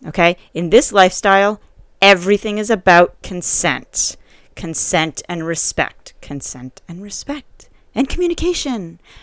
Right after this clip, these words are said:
Those are the three words that are the most important in this, in this lifestyle. Okay?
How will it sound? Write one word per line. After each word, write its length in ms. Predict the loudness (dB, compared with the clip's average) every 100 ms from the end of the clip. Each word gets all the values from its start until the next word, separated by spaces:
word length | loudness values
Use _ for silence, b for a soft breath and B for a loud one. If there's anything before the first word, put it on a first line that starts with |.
| b
Those 200 | -8 -6
are 80 | -6
the 140 | -6 -10
three 600 | -10 -2 0 2 0 0
words 760 | 4 6 6 4 0 -6 -12 b b b
that 300 | -2 -2 -2 _ _ _ _ _ _ -2
are 100 | 0
the 160 | 0
most 360 | 2 0 -2 -4
important 480 | -2 0 0 -4 -16 _
in 160 | -8 -6
this, 280 | -6 -8 -10
in 200 | -6 -2
this 400 | -2 -4 -8 -10 _ -12
lifestyle. 500 | -12 -10 -14 -14 -18 _ _ _ _ _ _ _ _ _
Okay? 320 | -4 -4